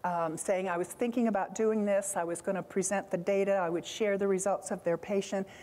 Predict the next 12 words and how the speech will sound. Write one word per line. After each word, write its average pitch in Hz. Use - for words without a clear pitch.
tell 220
them 196
the 175
reason 208
for 214
the 202
change, 190
what 165
the 170
implications 180
might 175
be, 180